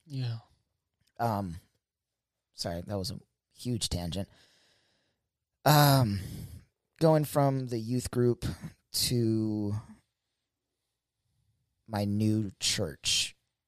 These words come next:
Speaker 2: We'll, we'll start there. So at one point after Pastor Darrell left, um, there was another pastor that took over, Pastor Eric, uh, that personally I had no problems with, but my mom was his ex-wife's best friend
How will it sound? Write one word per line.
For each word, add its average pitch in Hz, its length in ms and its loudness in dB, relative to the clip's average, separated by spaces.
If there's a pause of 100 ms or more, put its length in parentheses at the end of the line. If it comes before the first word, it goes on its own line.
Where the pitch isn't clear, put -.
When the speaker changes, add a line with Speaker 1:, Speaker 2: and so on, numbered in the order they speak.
(120)
Speaker 2:
We'll, 98 400 -2
we'll 95 120 -10
start 92 320 0
there. 92 240 0
So 104 240 0
at 104 280 2
one 131 220 -2
point 113 340 -2
after 110 260 -2
Pastor 104 320 0
Darrell 98 320 0
left, 95 460 -6 (540)
um, 90 300 -6 (220)
there 107 100 -2
was 101 140 0
another 101 240 0
pastor 101 380 0
that 95 260 -2
took 110 240 -2
over, 101 300 2
Pastor 92 360 -2
Eric, 104 520 2 (260)
uh, 90 180 -6 (100)
that 95 300 -2 (640)
personally 127 380 2
I 104 120 4
had 104 160 2
no 95 120 0
problems 92 440 -4
with, 90 220 -4
but 85 260 -2 (140)
my 104 220 -4
mom 98 600 -4 (100)
was 92 480 0
his 101 380 -2
ex-wife's 101 540 -4
best 87 360 -4
friend 113 520 -6